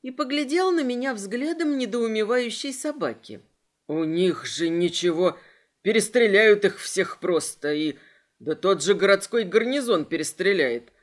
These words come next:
стоит этим горе-заговорщикам на улице выйти». Гарнизон, да, который возглавляет Улав. Насчет гарнизона это Заремба верно подметил.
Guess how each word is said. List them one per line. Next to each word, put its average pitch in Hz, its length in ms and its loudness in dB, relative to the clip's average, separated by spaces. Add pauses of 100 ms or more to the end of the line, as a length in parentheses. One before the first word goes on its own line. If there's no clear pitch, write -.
(140)
стоит 240 440 0
этим 196 300 2
горе-заговорщикам 185 1000 0
на 233 120 2
улице 156 440 0
выйти». 139 500 -10 (600)
Гарнизон, 190 800 -4
да, 175 480 -4 (200)
который 320 380 -2
возглавляет 247 760 -2
Улав. 185 580 -6 (300)
Насчет 254 440 -4
гарнизона 247 680 -2
это 277 280 -2
Заремба 254 540 -2
верно 196 420 -2
подметил. 143 800 -8